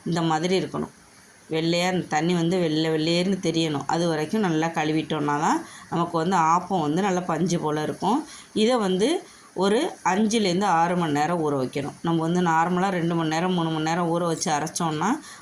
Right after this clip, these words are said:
மாவு புளிக்காது. இப்போ வந்து மா-, பனிக்காலமா, அதனால மாவு புளிக்காது. நல்லா ஒரு ஆறு மணி நேரம் புளிக்க வச்சுக்கோங்க, இதை ஊற வச்சுக்கோங்க. இப்போ ஊற வச்சு தண்ணியெல்லாம் எடுத்துட்டு இதை கிரைண்டர்ல சேர்த்துக்கலாம்.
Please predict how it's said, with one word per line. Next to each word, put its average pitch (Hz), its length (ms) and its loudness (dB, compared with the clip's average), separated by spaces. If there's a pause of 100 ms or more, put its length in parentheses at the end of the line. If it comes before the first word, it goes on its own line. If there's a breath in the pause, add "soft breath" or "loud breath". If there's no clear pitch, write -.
(120)
மாவு 180 380 4
புளிக்காது. 175 600 -2
இப்போ - 200 -2
வந்து 170 180 0
மா-, 160 440 2
பனிக்காலமா, 170 760 0
அதனால 165 340 2
மாவு 170 300 2
புளிக்காது. 165 500 -2 (360 loud breath)
நல்லா 202 240 0
ஒரு 180 200 0
ஆறு 175 240 4
மணி 160 200 0
நேரம் 170 240 -2
புளிக்க 165 260 -2
வச்சுக்கோங்க, 143 560 -4
இதை 156 200 0 (120)
ஊற 175 200 2
வச்சுக்கோங்க. 151 480 -2 (460 loud breath)
இப்போ - 200 -4 (100)
ஊற 202 220 2
வச்சு 175 260 0
தண்ணியெல்லாம் 170 600 0
எடுத்துட்டு 170 480 -2
இதை 233 180 2
கிரைண்டர்ல 170 540 0
சேர்த்துக்கலாம். 147 560 -4